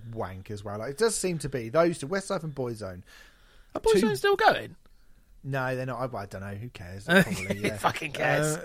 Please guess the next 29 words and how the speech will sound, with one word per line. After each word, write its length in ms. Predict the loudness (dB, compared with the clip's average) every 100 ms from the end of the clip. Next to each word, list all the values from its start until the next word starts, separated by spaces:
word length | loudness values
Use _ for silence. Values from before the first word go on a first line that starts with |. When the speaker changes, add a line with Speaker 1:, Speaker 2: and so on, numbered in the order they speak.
| -12 -16 -6
Speaker 1:
Uh, 240 | 2 6 6
um, 180 | 6 4
but 220 | 4 4
all 300 | 0 6 6
the 100 | 10
other 160 | 10 10
ones, 300 | 4 0 0
like, 140 | 2
I 60 | 4
either 200 | 2 2
just 200 | 0 2
go, 160 | 2 2 4
"Huh, 140 | 4 4 -10 -8
that 140 | -2 -2
was 120 | 0
a, 140 | -2 -4 -12 -4
you 80 | 0
know, 140 | -2
a 180 | -4 -8
bit, 260 | -8 -10 -14 -12
bit 200 | -10 -10
shit," 320 | -4 -4 -2
like 180 | -6 -6
Atomic 280 | -6 -8 -6
Kitten, 300 | -6 -6 -6
a 20 |
bit 240 | -8 -8
shit, 260 | -6 -6 -6 -14 -8
or 360 | 0 2 2